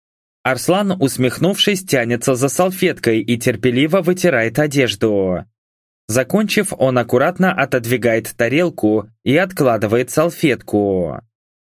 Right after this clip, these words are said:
«Сыграйте что-нибудь погромче, что-нибудь, что её крики заглушит». Поворачивается он к музыкантам и толкает Ясмин на пол.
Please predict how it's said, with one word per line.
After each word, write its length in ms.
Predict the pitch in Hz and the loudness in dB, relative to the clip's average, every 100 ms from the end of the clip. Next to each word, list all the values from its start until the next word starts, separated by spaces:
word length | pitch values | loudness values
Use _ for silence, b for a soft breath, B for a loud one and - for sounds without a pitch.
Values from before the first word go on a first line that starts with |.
| _ _ _ _ _ | _ _ _ _ _
«Сыграйте 640 | - 185 185 240 226 147 | -4 -2 0 0 0 -2
что-нибудь 580 | 131 - 147 143 139 139 | 0 0 0 2 0 0
погромче, 920 | 170 170 185 175 117 - 113 104 101 - _ _ | 0 2 2 2 -2 0 2 2 0 -6 _ _
что-нибудь, 800 | - 233 226 220 165 113 113 | -2 0 2 2 2 2 0
что 180 | 113 - | -2 0
её 320 | 151 151 156 | 0 0 0
крики 400 | 156 180 160 - | 0 0 0 0
заглушит». 1160 | 117 123 135 151 131 - 110 101 98 92 - - _ _ _ _ _ _ _ _ _ _ - | 0 0 0 2 2 0 2 2 0 -6 -20 -20 _ _ _ _ _ _ _ _ _ _ -2
Поворачивается 880 | 120 123 151 190 208 208 202 196 | 0 2 2 0 0 0 0 -2
он 260 | - 127 120 | 0 0 0
к 100 | 117 | 0
музыкантам 800 | 127 131 151 151 143 113 117 117 | 0 0 0 0 0 0 0 -2
и 200 | 117 180 | 0 0
толкает 580 | 190 185 180 123 127 135 | 0 -2 0 0 0 0
Ясмин 560 | 139 156 - 120 113 | -2 0 0 0 2
на 200 | 127 113 | 2 0
пол. 600 | 98 104 101 95 90 85 | 2 2 2 2 0 -4